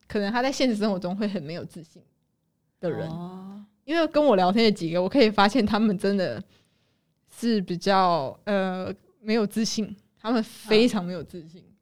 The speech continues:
Speaker 1: 这样子。对，然后因为我就是以我平常就是在现实社会中交友的条件去跟他们聊，
Speaker 2: <laughs>
Speaker 1: 然后他们就会觉得，诶，他好像没有到那个条件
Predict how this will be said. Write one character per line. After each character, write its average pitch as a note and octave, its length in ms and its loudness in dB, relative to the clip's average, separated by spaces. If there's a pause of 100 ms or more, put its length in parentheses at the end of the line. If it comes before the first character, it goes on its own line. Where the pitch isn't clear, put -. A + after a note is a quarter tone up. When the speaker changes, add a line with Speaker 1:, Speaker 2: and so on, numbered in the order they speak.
Speaker 1:
这 F#3 80 -14
样 D3+ 160 -12
子。 D3+ 160 -20 (420)
对， G3+ 160 -4
然 F3 100 -6
后 G3+ 80 -2
因 B3 80 2
为 C4 160 2
我 D#3+ 360 -4
就 G#3 120 -2
是 A#3 280 0
以 F#3+ 320 -4
我 E3+ 320 -2
平 F#3 260 -6
常 F3+ 340 -6
就 G3+ 140 0
是 G3+ 180 0 (300)
在 G#3+ 180 0
现 A#3 320 2
实 F#3 120 -4
社 G#3+ 160 0
会 G#3+ 180 2
中 F#3 160 -2
交 G3+ 240 2
友 F3+ 160 0
的 - 180 -4
条 F#3 280 -4
件 G3+ 200 0
去 G3+ 120 -4
跟 G3+ 160 -2
他 F#3+ 100 -2
们 D3+ 160 -8
聊， D#2+ 220 -16 (140)
Speaker 2:
<laughs> - 180 -20
Speaker 1:
然 G3+ 120 -2
后 A3 60 2
他 C4 80 4
们 A#3 100 2
就 G#3+ 100 4
会 A3+ 100 6
觉 F3 160 -4
得， D3 140 -8
诶， C4 220 -2 (440)
他 A#3 160 -2
好 A3 100 0
像 G#3+ 160 -2
没 G#3 80 -2
有 D#3+ 100 -6
到 F3+ 220 -4
那 E3+ 100 -4
个 D#3+ 60 -4
条 - 280 -12
件 - 180 -14